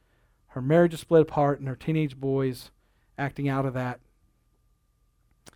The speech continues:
and not acting, or not, uh, not acting out of, out of, um, malice, but out of pain. But literally one boy saying he didn't want to live anymore, and she's so scared of losing her son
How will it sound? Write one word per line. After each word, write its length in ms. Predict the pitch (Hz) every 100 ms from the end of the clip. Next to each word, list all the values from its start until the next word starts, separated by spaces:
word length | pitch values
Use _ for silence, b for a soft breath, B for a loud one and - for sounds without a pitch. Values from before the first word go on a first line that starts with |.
| _ _ _ -
and 100 | 131
not 180 | 156 156
acting, 400 | 151 - 151 135
or 160 | 139
not, 320 | 135 151 156 -
uh, 240 | 131 127 123 131 _ _ 139 120 113 _ _ _ -
not 340 | 143 156 165
acting 380 | 156 151 151 143
out 160 | 143 143
of, 160 | 131 -
out 180 | 131 135
of, 200 | 117 - _ _ _ -
um, 340 | 120 117 110 -
malice, 440 | 135 147 156 135 -
but 160 | 127
out 100 | 120
of 100 | 117
pain. 580 | - 165 160 160 160 - - _ _ _ _ _ _ _ -
But 120 | -
literally 300 | 160 170 165
one 240 | 151 170 165
boy 240 | 151 156
saying 320 | 143 151 151
he 60 | 147
didn't 160 | 156
want 160 | 156 147
to 40 |
live 120 | 160 151
anymore, 320 | 143 127 143
and 100 | 135
she's 180 | 131 -
so 160 | 165
scared 380 | 147 - 156 147
of 80 | 135
losing 300 | 143 139 135
her 120 | 131
son 380 | - 151 143